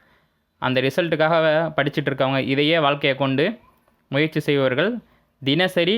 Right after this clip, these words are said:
செய்தித்தாள் வாசிப்பை கட்டாயமாக்கிக்கோங்க. அதுல தி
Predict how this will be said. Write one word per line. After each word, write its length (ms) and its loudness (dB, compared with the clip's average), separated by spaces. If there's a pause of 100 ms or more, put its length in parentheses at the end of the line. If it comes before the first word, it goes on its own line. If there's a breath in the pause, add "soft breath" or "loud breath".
(120)
செய்தித்தாள் 520 2
வாசிப்பை 360 -2
கட்டாயமாக்கிக்கோங்க. 800 -2 (1000 loud breath)
அதுல 300 0
தி 60 2